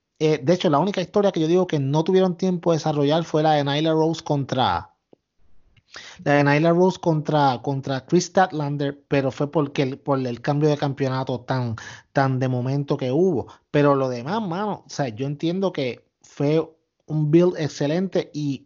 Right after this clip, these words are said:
vamos a hablar del pay-per-view, de los resultados del mismo, pero a mí me encanta, este pay-per-view a mí me encantó, de verdad fue lo que yo esperaba. Hubieron una que otra cosita que quizás no fueron completamente de mi agrado, pero no fueron cosas que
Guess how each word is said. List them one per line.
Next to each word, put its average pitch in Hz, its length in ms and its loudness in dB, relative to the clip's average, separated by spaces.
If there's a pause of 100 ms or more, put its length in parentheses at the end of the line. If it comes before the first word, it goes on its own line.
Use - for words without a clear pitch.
vamos 135 220 0
a 170 40 6
hablar 175 180 2
del 170 200 0
pay-per-view, 165 500 0
de 156 80 2
los 143 120 2
resultados 131 600 -2
del 156 140 0
mismo, 160 420 -2 (320)
pero 147 340 6
a 143 140 0
mí 143 160 -2
me 151 80 -2
encanta, 135 440 -6
este 147 200 -2
pay-per-view 151 460 0
a 131 60 -2
mí 123 120 -6
me 135 80 -4
encantó, 131 480 -6
de 117 160 -4
verdad 117 260 -2
fue 143 460 0
lo 131 120 0
que 120 140 -2
yo 120 100 -2
esperaba. 143 640 2 (280)
Hubieron 170 600 2
una 185 220 2
que 185 60 2
otra 180 160 2
cosita 175 360 0
que 143 280 -4
quizás 139 260 -4
no 165 140 0
fueron 165 320 0
completamente 165 640 -2
de 175 80 2
mi 175 80 0
agrado, 170 420 2
pero 139 380 0
no 135 260 0
fueron 170 240 2
cosas 165 400 -2
que 135 200 -4